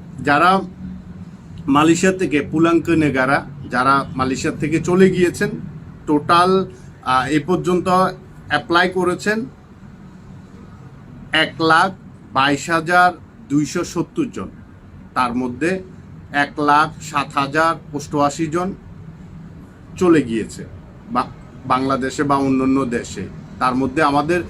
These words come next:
আমাদের বাংলাদেশেই আছে টোটাল ছিয়ানব্বই হাজার আটশো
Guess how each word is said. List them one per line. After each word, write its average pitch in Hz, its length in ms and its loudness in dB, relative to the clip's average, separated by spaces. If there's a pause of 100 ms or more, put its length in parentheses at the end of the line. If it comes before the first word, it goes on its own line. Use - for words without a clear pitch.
(380)
আমাদের 147 380 2
বাংলাদেশেই 156 840 2
আছে 196 380 2 (440)
টোটাল 165 560 4 (560)
ছিয়ানব্বই 165 580 4
হাজার 160 420 4 (240)
আটশো 156 600 -2